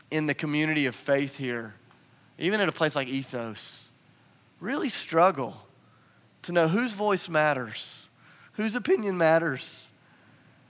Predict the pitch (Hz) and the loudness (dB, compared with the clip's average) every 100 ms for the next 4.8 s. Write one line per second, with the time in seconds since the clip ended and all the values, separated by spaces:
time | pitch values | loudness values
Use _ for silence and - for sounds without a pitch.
0 | _ 147 143 - 247 254 220 190 202 190 | _ -2 0 6 8 8 8 8 8 6
1 | 143 147 170 180 151 139 127 123 - 202 | 0 2 6 6 4 2 -4 -6 0 2
2 | 202 151 135 110 - - _ - _ - | 2 0 -10 -10 -14 -16 _ -20 _ -20
3 | - - 208 220 196 170 185 165 - 147 | -14 0 4 6 4 4 2 2 -2 -4
4 | - 185 - 175 165 - 156 | 4 6 8 8 6 2 0